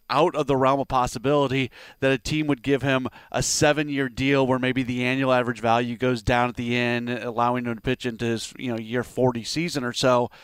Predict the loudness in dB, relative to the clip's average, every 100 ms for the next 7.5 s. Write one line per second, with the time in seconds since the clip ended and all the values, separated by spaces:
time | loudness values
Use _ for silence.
0 | -20 -10 -8 -4 -4 -2 0 0 0 -2
1 | -2 -2 -2 0 0 0 -2 -6 -4 -4
2 | -2 0 2 2 0 0 -2 0 2 2
3 | 0 -4 -2 2 4 4 0 -4 -20 -18
4 | -4 0 2 0 0 0 2 2 2 -2
5 | _ -8 -4 -4 0 0 2 2 2 0
6 | -6 -2 0 0 -2 -4 -2 0 2 2
7 | 0 -2 0 0 0